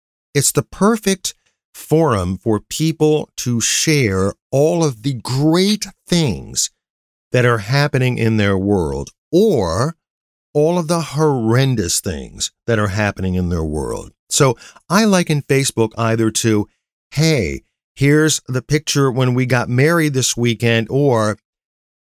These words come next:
"I want you to say a special prayer for my special friend who just passed away this weekend."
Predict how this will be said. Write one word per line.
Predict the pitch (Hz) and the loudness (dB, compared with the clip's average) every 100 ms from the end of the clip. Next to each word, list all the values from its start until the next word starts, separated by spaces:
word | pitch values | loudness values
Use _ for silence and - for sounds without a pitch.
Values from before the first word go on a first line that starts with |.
| _ _ _ _ | _ _ _ _
"I | 127 | -2
want | 131 151 127 | 2 2 0
you | 139 | 0
to | |
say | 131 - 131 | 0 2 2
a | |
special | 123 - 131 127 | 0 -2 -2 -2
prayer | 113 - 120 120 | -4 0 0 0
for | 120 | 0
my | 110 104 104 104 101 98 - _ _ _ _ | 0 0 0 0 -2 -4 -10 _ _ _ _
special | - - 117 - 107 | -8 0 0 0 -2
friend | - 120 117 110 | -2 0 0 0
who | 104 | -2
just | 95 135 156 - | -2 0 0 -2
passed | 127 123 - | 0 0 0
away | 113 107 104 | 0 0 0
this | 95 - | 0 0
weekend." | 110 110 98 85 | 0 -2 -2 -6